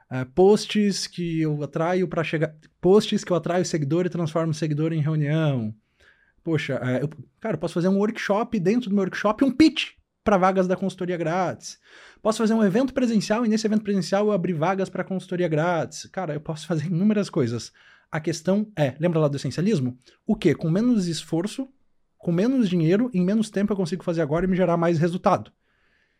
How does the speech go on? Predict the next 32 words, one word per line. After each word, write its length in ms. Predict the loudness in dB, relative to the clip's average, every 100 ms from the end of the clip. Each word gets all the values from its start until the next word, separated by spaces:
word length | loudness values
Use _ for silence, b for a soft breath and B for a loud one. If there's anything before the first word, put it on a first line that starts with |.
| _
Geralmente, 1000 | -10 -4 2 4 4 4 2 2 2 2 -2
essa 160 | -4
resposta, 720 | -4 -4 -4 -4 -4 -6 -6 -4
né, 260 | -4 -4 -2
vai 160 | -2
ser, 320 | 0 -2 -4 _
cara, 240 | -6 -6
pelo 180 | -4 -4
próprio 640 | -2 -2 -2 0 2 0 -4 -10
turbinar 520 | 2 2 4 0 2 0
ali, 260 | 2 2
ou 80 | 2
atrair 240 | 0 -2
seguidor, 380 | -4 -4 -2 -2
transformar 400 | -2 -4 0 -2
seguidores 480 | -2 -4 -2 0 0
em 140 | 2
reunião. 420 | 4 4 2 2 -2 b b b -8
Então, 160 | -4
a 20 |
única 220 | -4 -2 -4
coisa 260 | -4 -6
que 60 | -8
precisa 180 | -8 -6
fazer 260 | -4 0
é 200 | 0 -2 b b b
definir 480 | -4 -4 -2 0 2
a 20 |
matriz 360 | 0 -2 -2 -2
de 80 | -2
C 120 | -6
P, 380 | 0 0 0